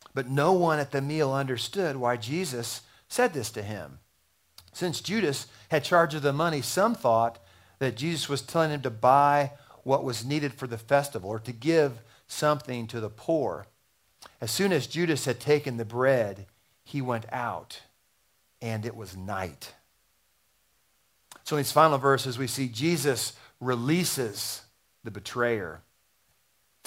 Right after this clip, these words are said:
Jesus says, "Hurry up, Judas. You do what you're gonna do." <laughs> Judas has his mind made up. No turning back now. Scripture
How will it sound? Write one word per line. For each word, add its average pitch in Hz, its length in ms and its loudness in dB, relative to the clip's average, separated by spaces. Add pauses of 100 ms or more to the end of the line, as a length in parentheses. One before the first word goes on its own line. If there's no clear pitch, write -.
(380)
Jesus 156 220 -4
says, 135 220 2
"Hurry 220 340 6
up, 180 140 8
Judas. 190 420 0 (180)
You 208 160 6
do 214 220 6
what 202 220 8
you're 202 120 4
gonna 190 240 4
do." 160 460 2 (360)
<laughs> - 400 -20
Judas 214 200 2
has 185 180 8
his 135 160 -4
mind 147 560 4 (340)
made 135 300 4
up. 131 240 6
No 160 160 10
turning 165 400 0
back 135 320 2
now. 131 220 -6
Scripture 185 680 0